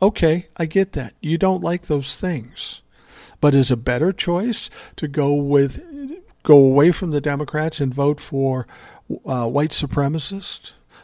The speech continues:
people that are o-, trying to overthrow our country, people that are taking the constitutional rights away from women?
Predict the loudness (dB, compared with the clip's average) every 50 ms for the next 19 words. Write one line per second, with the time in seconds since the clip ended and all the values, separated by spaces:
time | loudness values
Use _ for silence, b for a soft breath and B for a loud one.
0 | b b -4 -2 0 0 0 2 2 2 0 0 0 2 4 4 4 4 2 0
1 | 0 0 0 0 -2 -2 -2 -2 -2 -4 -6 -6 -4 -2 0 0 0 0 -2 -4
2 | -6 -6 -6 -6 -6 -6 -8 -10 -10 -10 -10 _ _ -4 -4 -2 0 2 2 2
3 | 4 4 4 4 2 2 2 2 2 2 2 -2 -4 -4 -4 -4 -6 -6 -6 -4
4 | -2 -2 -2 -4 -8 -12 -6 -2 0 0 0 -2 -4 -4 -4 -2 -2 -2 -2 -4
5 | -2 -2 0 2 2 2 2 0 -2 -2 -2 -2 0 -2 -2 -4